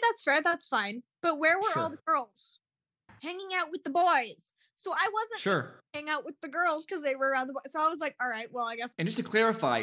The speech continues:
Speaker 2: right, this is at camp you're talking about. So in normal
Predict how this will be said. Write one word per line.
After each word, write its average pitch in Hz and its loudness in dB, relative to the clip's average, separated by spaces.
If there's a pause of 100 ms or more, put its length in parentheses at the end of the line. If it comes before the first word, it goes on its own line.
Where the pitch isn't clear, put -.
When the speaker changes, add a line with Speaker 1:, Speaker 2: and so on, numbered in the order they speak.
Speaker 2:
right, 143 -4
this 165 0
is 165 2
at - 0 (160)
camp 190 0
you're 113 -6
talking 107 -4
about. 92 -8
So 127 0 (400)
in 151 0
normal 147 0